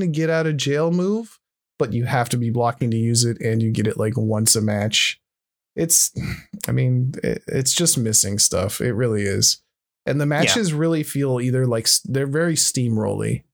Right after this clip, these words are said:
Speaker 1: Like, either
Speaker 2: Hmm.
Speaker 1: some-, somebody knows what they're doing and somebody doesn't, and that's that.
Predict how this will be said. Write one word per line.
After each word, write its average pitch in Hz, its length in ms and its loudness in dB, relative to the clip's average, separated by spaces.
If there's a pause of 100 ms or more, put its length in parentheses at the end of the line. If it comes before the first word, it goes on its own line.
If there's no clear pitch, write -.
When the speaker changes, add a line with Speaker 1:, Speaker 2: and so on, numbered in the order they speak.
(120)
Speaker 1:
Like, 113 380 -2
either 131 240 0
Speaker 2:
Hmm. 131 60 4
Speaker 1:
some-, 156 340 2
somebody 196 360 0
knows 170 360 0
what 180 180 -2
they're 180 140 0
doing 190 360 0
and 139 140 0
somebody 151 400 2
doesn't, 151 380 0
and 123 180 0
that's 120 240 2
that. 98 300 -2